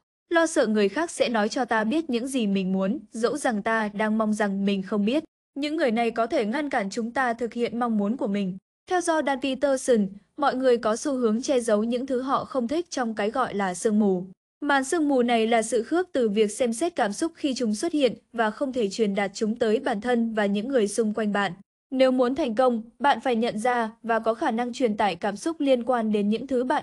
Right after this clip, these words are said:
muốn và không muốn làm. Nếu làm được điều này, bạn và những người thân yêu của bạn có thể giúp bạn xác định mục đích của mình. Điều này đặc biệt quan trọng vì giáo sư Peterson tin rằng không có mục đích thì sẽ không có hạnh phúc. Một khi bạn xác lập được mục đích,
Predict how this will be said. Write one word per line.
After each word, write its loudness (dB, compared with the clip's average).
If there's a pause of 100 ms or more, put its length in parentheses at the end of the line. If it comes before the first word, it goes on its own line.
muốn 0
và 0
không -2
muốn -2
làm. -2 (440)
Nếu 4
làm 2
được 2
điều 0
này, 2 (160)
bạn 0
và 2
những -2
người 4
thân -4
yêu 2
của -2
bạn -2
có -2
thể -2
giúp -4
bạn -2
xác -4
định -2
mục -2
đích -4
của 0
mình. -2 (380)
Điều 4
này 4
đặc 2
biệt 2
quan -2
trọng 0 (120)
vì 0
giáo 0
sư -2
Peterson 0
tin -2
rằng 0
không -2
có 0
mục -2
đích -2 (100)
thì -2
sẽ -4
không -2
có -2
hạnh -6
phúc. -2 (320)
Một 4
khi 2
bạn 4
xác 0
lập 4
được 2
mục 2
đích, 0